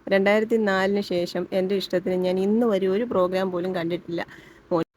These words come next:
ഏതെങ്കിലുമൊക്കെ ഒന്ന് കാണണമെന്ന് വിചാരിച്ച് ടി വി ഓൺ ചെയ്ത് ചാനൽ വെക്കുമ്പോഴത്തേക്ക് ആരെങ്കിലും വന്ന് അതൊക്കെ അങ്ങോട്ട്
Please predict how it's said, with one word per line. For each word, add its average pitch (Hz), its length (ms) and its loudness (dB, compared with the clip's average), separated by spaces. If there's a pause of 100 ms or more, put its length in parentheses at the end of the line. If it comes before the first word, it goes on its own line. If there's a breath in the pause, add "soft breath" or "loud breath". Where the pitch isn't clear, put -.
(220)
ഏതെങ്കിലുമൊക്കെ 220 580 4
ഒന്ന് 220 220 2
കാണണമെന്ന് 214 420 2
വിചാരിച്ച് 214 380 2
ടി 208 140 2
വി 202 120 2
ഓൺ 196 180 4
ചെയ്ത് 196 240 2
ചാനൽ 190 340 2
വെക്കുമ്പോഴത്തേക്ക് 190 600 0
ആരെങ്കിലും 247 540 4
വന്ന് 190 160 2
അതൊക്കെ 180 240 0
അങ്ങോട്ട് 180 260 2